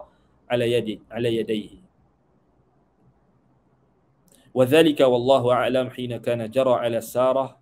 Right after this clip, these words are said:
امرأة الخليل من ملك، م-، آه، ملك مصر من إرادته إياها على السوء وعصمة الله لها، ها، وعصمة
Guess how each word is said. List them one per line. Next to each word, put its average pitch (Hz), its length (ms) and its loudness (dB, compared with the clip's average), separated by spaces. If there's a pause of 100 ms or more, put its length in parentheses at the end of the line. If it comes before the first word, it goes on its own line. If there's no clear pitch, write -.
(260)
امرأة 123 440 -4
الخليل 113 480 -6 (1000)
من 123 320 -10 (640)
ملك، 123 440 -4
م-، 117 120 -10
آه، 117 220 -2
ملك 123 380 -6
مصر 139 320 -8 (1080)
من 139 160 -4
إرادته 131 640 4
إياها 120 340 0
على 110 180 -2
السوء 165 300 -4 (680)
وعصمة 120 1000 0
الله 110 240 -4
لها، 95 380 -14 (1080)
ها، 117 180 -12
وعصمة 110 440 -10